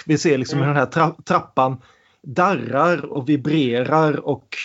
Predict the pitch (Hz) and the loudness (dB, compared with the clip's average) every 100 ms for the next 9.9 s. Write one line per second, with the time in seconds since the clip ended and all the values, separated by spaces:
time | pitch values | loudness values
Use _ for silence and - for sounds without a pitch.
0 | - 147 131 117 - - 156 151 160 151 | -12 -2 0 0 -6 -2 -2 0 0 0
1 | 139 131 117 151 185 160 131 135 - 135 | 0 -2 0 2 2 2 0 -2 -2 -2
2 | 123 123 120 120 120 _ - 156 165 165 | -2 0 0 -2 -6 _ 0 2 4 4
3 | 190 156 156 175 160 170 135 131 117 175 | 4 2 2 2 4 2 2 0 0 2
4 | 185 160 170 127 113 120 180 185 160 151 | 2 4 2 2 -2 2 2 4 2 2
5 | 151 123 127 151 170 170 170 170 156 160 | 0 -2 0 2 0 2 2 4 2 2
6 | 160 147 160 160 139 135 - 143 151 143 | 0 -2 2 2 0 -2 0 0 -2 -2
7 | 147 147 120 - 131 131 131 117 117 117 | 0 0 0 0 2 4 2 2 0 0
8 | 110 117 117 113 107 113 120 113 117 113 | 0 -2 -2 -4 -4 -4 -2 -2 -2 -2
9 | 123 135 190 202 185 127 117 143 | 0 2 2 0 -2 0 -2 -6